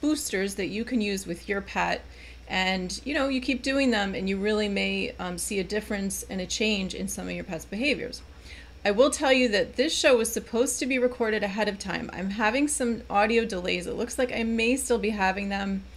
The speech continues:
I don't know. I may end up re-recording this. It's been quite a day of trying to get this thing done.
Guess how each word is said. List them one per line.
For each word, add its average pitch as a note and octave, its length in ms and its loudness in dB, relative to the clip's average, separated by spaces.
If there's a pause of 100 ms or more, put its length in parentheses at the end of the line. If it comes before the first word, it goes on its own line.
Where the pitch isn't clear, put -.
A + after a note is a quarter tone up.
(560)
I G#3+ 120 2
don't G#3+ 100 4
know. G3 220 4
I A3 160 4
may A#3 240 8
end A3 100 4
up G#3+ 160 0
re-recording G3 640 2
this. G3 340 -2 (240)
It's G3 160 -8
been G3+ 200 -2
quite G#3 260 6
a G3 80 2
day F#3+ 400 0
of F3+ 240 -4
trying F#3+ 300 0
to G3 100 -4
get F3 220 -4
this F3+ 120 -4
thing F#3+ 260 -2
done. F#3 460 -2